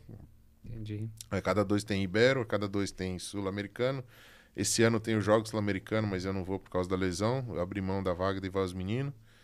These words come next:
Speaker 2: É, então tem bastante competição pela frente ainda. Fora todos os que a gente faz, né? O, aqui no Brasil, as primeiras pra fazer. Aí tem os G Ps, né? Tem o G P Brasil, tem os G Ps na América do Sul, alguns que a gente participa.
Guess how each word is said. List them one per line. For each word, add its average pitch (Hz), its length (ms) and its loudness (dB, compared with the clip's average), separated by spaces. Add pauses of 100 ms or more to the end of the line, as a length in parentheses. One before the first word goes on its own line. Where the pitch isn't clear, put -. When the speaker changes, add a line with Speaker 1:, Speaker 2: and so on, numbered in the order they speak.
(640)
Speaker 2:
É, 90 1200 2
então 123 320 2
tem 147 160 0
bastante 143 420 4
competição 123 480 -2
pela 101 200 0
frente 92 380 -6
ainda. 82 260 -10
Fora 147 320 4
todos 214 240 -6
os 208 80 -8
que - 100 -6
a 196 40 0
gente 185 200 -2
faz, - 300 2
né? 104 240 -2 (500)
O, 85 420 0
aqui 92 180 0
no 95 80 0
Brasil, 98 340 4
as 104 80 2
primeiras 95 500 0
pra - 160 -10
fazer. 104 360 0
Aí 92 100 -2
tem 104 160 -6
os 101 120 -2
G 98 120 -2
Ps, 113 360 0
né? 110 220 -4 (840)
Tem 90 120 -4
o 87 40 -2
G 90 100 0
P 101 140 2
Brasil, 95 540 4
tem 95 420 0
os 87 100 -2
G 90 100 0
Ps 95 200 -2
na 98 60 -2
América 95 320 0
do 87 80 -6
Sul, 113 300 -2
alguns 95 280 -2
que - 100 -8
a 82 40 -2
gente 90 180 -8
participa. 110 640 -8